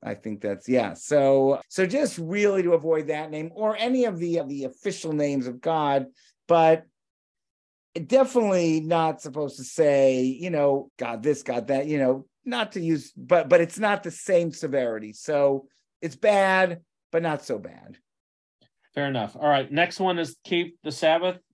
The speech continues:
Speaker 2: uh, holy, but we, let's kick that to another episode 'cause I think we've got a whole lot of Shabbos to talk about
Speaker 1: Right.
Speaker 2: some other time. As parents, I think you and I love number five.
Speaker 1: E-, res-, well, respecting your parents. You know, the rabbis,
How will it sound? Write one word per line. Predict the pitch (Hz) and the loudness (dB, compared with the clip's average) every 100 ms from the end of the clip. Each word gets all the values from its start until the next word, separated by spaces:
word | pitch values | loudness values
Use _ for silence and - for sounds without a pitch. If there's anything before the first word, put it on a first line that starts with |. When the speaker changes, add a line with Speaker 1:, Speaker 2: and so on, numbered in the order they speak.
| _ | _
Speaker 2:
uh, | 147 131 | -4 -4
holy, | - 156 170 208 | 0 0 2 -2
but | 214 151 120 - _ _ | 2 0 0 -14 _ _
we, | - 175 | -6 -4
let's | 175 220 220 | 0 -2 -2
kick | - 214 | -6 -2
that | 214 185 | 0 0
to | 196 | -2
another | 160 165 160 | -2 0 2
episode | 147 147 131 135 | 0 -2 -8 -8
'cause | 135 135 | -4 -4
I | |
think | 131 156 | -4 -6
we've | 147 127 | -6 -2
got | 139 127 | 0 0
a | |
whole | 113 175 160 | -2 -2 0
lot | 151 143 | 0 0
of | 127 | -2
Shabbos | - 143 139 135 | -2 -2 -2 -6
to | 139 | -8
talk | 139 139 147 | -4 -4 -2
about | 139 131 - _ | 0 0 0 _
Speaker 1:
Right. | 110 - - - | -12 -10 -12 -14
Speaker 2:
some | - 151 | -8 -6
other | 156 147 | -6 -8
time. | 151 113 110 - | -8 -8 -10 -14
As | - 156 160 135 _ _ | -4 -2 -2 -10 _ _
parents, | - 196 202 160 - - - _ | -4 -2 -2 -8 -12 -20 -20 _
I | 131 | -8
think | 131 165 151 | -6 -8 -4
you | 160 | -2
and | 151 | 0
I | 143 | 0
love | 135 151 | 2 0
number | 143 131 110 | -2 -8 -6
five. | 147 135 95 95 _ _ _ _ _ _ _ _ | -2 -2 -2 -6 _ _ _ _ _ _ _ _
Speaker 1:
E-, | 139 139 135 | -12 -10 -10
res-, | 131 135 127 - | -2 -2 -2 -6
well, | 123 120 113 | 0 2 2
respecting | 113 - - 160 151 147 | -2 -8 -2 -2 0 -8
your | 127 | -2
parents. | 156 151 131 _ - _ | 0 -2 -6 _ -20 _
You | 208 | 0
know, | 202 196 | 2 4
the | 196 | 0
rabbis, | 196 262 277 294 214 196 190 175 131 - | 0 2 2 0 -2 0 0 -2 -8 -20